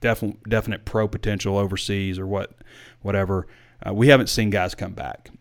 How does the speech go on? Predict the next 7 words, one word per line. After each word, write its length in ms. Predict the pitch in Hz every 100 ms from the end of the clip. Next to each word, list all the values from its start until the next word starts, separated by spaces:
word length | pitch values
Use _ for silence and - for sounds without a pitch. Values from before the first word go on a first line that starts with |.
| -
And 340 | 110 107 110 110
the 140 | 117
reason 360 | 113 156 135 120
is 160 | 110
because 600 | 101 104 113 104 98 92
of 520 | - 104 95 95 92 98 - -
potential, 760 | 117 - 107 98 - 95 92